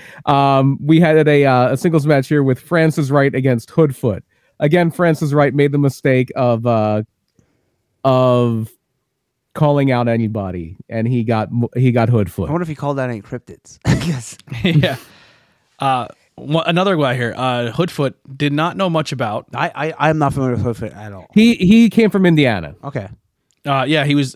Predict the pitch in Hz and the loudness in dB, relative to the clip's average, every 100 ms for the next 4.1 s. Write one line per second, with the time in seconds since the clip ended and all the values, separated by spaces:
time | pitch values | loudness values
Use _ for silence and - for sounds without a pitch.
0 | - 135 147 147 185 196 180 175 160 - | -8 -4 -2 -2 -2 -2 -2 -2 -2 -2
1 | 160 151 131 143 131 123 127 123 120 117 | -2 -2 0 -2 -2 -2 -2 -2 -2 -6
2 | 110 _ _ _ _ _ - 143 139 131 | -10 _ _ _ _ _ -6 -4 -2 -4
3 | 131 135 127 123 - - - _ 147 143 | -6 -4 -2 -4 -10 -20 -20 _ -4 -4
4 | 135 | -4